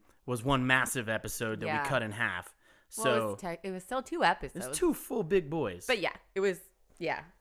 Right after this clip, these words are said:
Speaker 2: You didn't get both of us on one
Speaker 1: Yeah,
Speaker 2: episode.
Speaker 1: s-, but this time potentially you will.
Speaker 2: Yeah,
Speaker 1: And
Speaker 2: hopefully.
Speaker 1: hopefully. We'll
Speaker 2: We
Speaker 1: see what
Speaker 2: never really
Speaker 1: happens.
Speaker 2: know.
Speaker 1: Who, w-, a-,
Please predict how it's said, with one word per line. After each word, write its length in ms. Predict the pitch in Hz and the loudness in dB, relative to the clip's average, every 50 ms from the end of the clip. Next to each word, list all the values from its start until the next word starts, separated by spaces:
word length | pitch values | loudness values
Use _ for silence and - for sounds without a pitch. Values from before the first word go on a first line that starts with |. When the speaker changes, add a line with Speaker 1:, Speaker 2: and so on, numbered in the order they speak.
| _ - | _ -6
Speaker 2:
You 140 | 190 202 208 | -2 0 0
didn't 160 | 196 190 180 | 0 2 4
get 160 | 196 175 143 | 2 4 4
both 240 | 175 180 175 - - | 4 2 2 2 -2
of 80 | 147 | -2
us 240 | 147 143 143 143 - | -2 -2 -2 -4 -8
on 120 | 143 139 139 | -12 -10 -8
one 160 | 135 135 131 135 | -8 -6 -2 0
Speaker 1:
Yeah, 220 | 135 123 113 104 98 92 | 2 2 2 0 -2 -4
Speaker 2:
episode. 200 | 85 73 85 - - | -6 -10 -12 -14 -18
Speaker 1:
s-, 100 | - - | -18 -12
but 160 | - 117 101 | -10 -8 -6
this 180 | - 107 123 - | -6 -6 -8 -8
time 180 | - 98 92 90 | -8 -8 -8 -8
potentially 480 | 90 - 101 101 92 - - 95 90 90 | -8 -8 -8 -8 -8 -8 -10 -10 -10 -8
you 120 | 90 90 | -6 -4
will. 300 | 95 104 98 85 80 - _ _ _ _ - | -2 -2 -2 -4 -6 -14 _ _ _ _ -12
Speaker 2:
Yeah, 280 | - 165 143 131 - - - | -8 -6 -6 -6 -6 -6 -4
Speaker 1:
And 80 | - | -2
Speaker 2:
hopefully. 440 | 262 539 - - 494 269 196 175 165 | -2 -2 -2 -4 -4 -4 -2 -2 -2
Speaker 1:
hopefully. 380 | 190 214 - - - 101 87 87 | 0 -2 -2 -4 -6 -10 -10 -8
We'll 80 | 92 - | -8 -6
Speaker 2:
We 60 | 214 | -4
Speaker 1:
see 60 | 240 | -2
what 120 | 277 285 247 | -2 0 0
Speaker 2:
never 140 | 180 147 135 | 0 -2 -2
really 280 | 135 135 135 135 135 | -4 -6 -8 -8 -10
Speaker 1:
happens. 20 | 135 | -10
Speaker 2:
know. 280 | 139 135 135 131 131 | -10 -10 -8 -8 -8
Speaker 1:
Who, 200 | 135 175 185 165 | -6 -4 -4 -4
w-, 200 | - - 107 123 - | -6 -8 -10 -10 -6
a-, 260 | - 107 - - - | -6 -6 -6 -6 -4